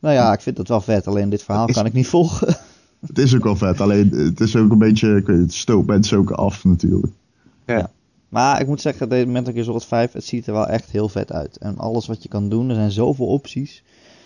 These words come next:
Speaker 1: En het is ook gewoon allemaal gekkigheid. Dat je gewoon een koe aan een, eh, aan een parachute vastbindt. En dan
Speaker 3: Ja,
Speaker 1: wordt
Speaker 3: dat is wel een
Speaker 1: wordt
Speaker 3: beetje
Speaker 1: hij
Speaker 3: raar.
Speaker 1: naar je eigen basis, eh, toegevlogen.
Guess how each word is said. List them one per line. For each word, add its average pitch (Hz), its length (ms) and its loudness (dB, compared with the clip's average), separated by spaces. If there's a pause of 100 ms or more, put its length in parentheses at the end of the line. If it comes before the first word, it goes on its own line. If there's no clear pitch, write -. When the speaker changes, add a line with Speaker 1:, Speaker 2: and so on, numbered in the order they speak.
(260)
Speaker 1:
En 120 100 -4
het 110 100 -6
is - 80 -6
ook 110 80 0
gewoon 110 140 -4
allemaal 101 240 -2
gekkigheid. 135 520 0
Dat - 120 -10
je 131 60 -10
gewoon 117 240 0
een 113 220 -4
koe 120 300 2
aan 110 120 0
een, 107 500 -2
eh, - 180 -16
aan 107 180 -2
een 107 100 -4
parachute 110 420 -6
vastbindt. 101 480 -2
En 101 80 -6
dan 101 100 -2
Speaker 3:
Ja, 110 60 0
Speaker 1:
wordt 104 160 0
Speaker 3:
dat 113 100 2
is 110 60 -8
wel 120 80 0
een 113 80 0
Speaker 1:
wordt 123 120 2
Speaker 3:
beetje 101 140 0
Speaker 1:
hij 117 100 2
Speaker 3:
raar. 117 80 2
Speaker 1:
naar 117 80 4
je 113 60 2
eigen 113 200 -2
basis, 113 440 -2
eh, 113 80 -2
toegevlogen. 117 920 -4